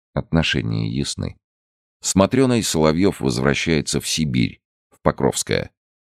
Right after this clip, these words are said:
и здесь как бы соединяется с образом старца. И только после этого он связывается с Домом Свободы.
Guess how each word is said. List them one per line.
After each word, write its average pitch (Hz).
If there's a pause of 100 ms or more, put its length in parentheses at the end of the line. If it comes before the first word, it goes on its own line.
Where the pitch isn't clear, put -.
и 60
здесь 87
как 71
бы 69
соединяется 73
с -
образом 62
старца. - (480)
И 62
только 87
после 82
этого 55
он 52
связывается 60
с 52
Домом 55
Свободы. 50